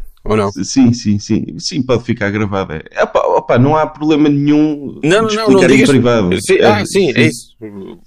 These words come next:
Speaker 1: Ok,
Speaker 2: Sim,
Speaker 1: é só
Speaker 2: eu,
Speaker 1: isso.
Speaker 2: agora publicamente não, não havia, como não, nu-, nunca chegou a ser anunciado, envolve outras pessoas. Não,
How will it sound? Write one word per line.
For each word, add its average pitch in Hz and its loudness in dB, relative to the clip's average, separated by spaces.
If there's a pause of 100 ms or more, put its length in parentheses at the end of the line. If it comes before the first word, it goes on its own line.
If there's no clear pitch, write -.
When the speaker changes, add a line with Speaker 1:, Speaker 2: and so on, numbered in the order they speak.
Speaker 1:
Ok, 101 -6 (240)
Speaker 2:
Sim, 104 -10
Speaker 1:
é 113 -2
só 113 -2
Speaker 2:
eu, 117 -4
Speaker 1:
isso. - -10
Speaker 2:
agora 117 0
publicamente 117 0
não, 110 -2
não 107 -2
havia, 98 -6 (540)
como 120 2
não, 113 2 (120)
nu-, 120 2 (120)
nunca 113 -2
chegou 110 -4
a - -6
ser 110 -4
anunciado, 98 -2
envolve 92 0
outras - -8
pessoas. - -6 (840)
Não, 90 -4